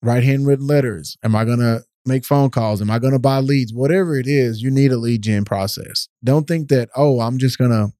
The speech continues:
post on Instagram one time, I'm a realtor and all this business is coming in." Like, you actually gotta go and get consistent. And so I always say, "S S C, what is your strategy?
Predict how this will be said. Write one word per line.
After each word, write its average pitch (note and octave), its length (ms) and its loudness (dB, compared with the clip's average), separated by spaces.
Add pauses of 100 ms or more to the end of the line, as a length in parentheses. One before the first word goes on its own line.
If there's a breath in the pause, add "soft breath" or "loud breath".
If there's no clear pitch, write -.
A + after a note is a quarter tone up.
(180)
post B2+ 260 0
on A#2 100 -4
Instagram A#2+ 520 0
one A#2 200 0
time, A#2 320 -2
I'm G#2 140 -2
a G2 40 -2
realtor A#2+ 420 2
and G2+ 120 -2
all G#2 140 0
this G2+ 120 -4
business G#2+ 380 -2
is G2+ 80 -16
coming G2 300 0
in." F#2+ 180 -2
Like, F#2+ 180 -8
you A#2+ 80 -2
actually A#2+ 260 -4
gotta G#2+ 220 0
go G#2 300 0
and G2+ 100 0
get G2+ 140 -4
consistent. - 560 -6 (100)
And A2+ 120 0
so A#2 120 -2
I A#2 40 0
always C3 260 2
say, A#2+ 160 -4
"S A#2+ 240 -2
S A#2 160 -2
C, A#2 300 -4 (260)
what A#2+ 200 0
is C3+ 140 2
your C3 340 0
strategy? C3 1000 -2